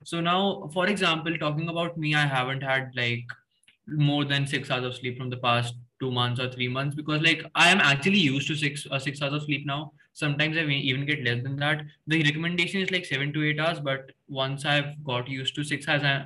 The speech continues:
I'm sticking with it because honestly, that suits my timetable better. But, like, still, getting s-, less sleep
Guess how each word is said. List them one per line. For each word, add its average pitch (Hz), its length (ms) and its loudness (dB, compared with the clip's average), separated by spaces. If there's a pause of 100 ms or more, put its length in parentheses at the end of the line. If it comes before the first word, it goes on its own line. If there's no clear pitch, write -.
I'm 135 160 2
sticking 135 340 -4
with 147 100 2
it 143 100 0
because 127 320 -4
honestly, 135 440 -2
that 131 240 2
suits 123 320 -10
my 139 120 -2
timetable 127 540 -2
better. 123 320 -2 (560)
But, 151 160 4
like, 175 200 4
still, 185 300 4 (400)
getting 147 280 4
s-, - 120 -4
less 147 460 0
sleep 185 480 -4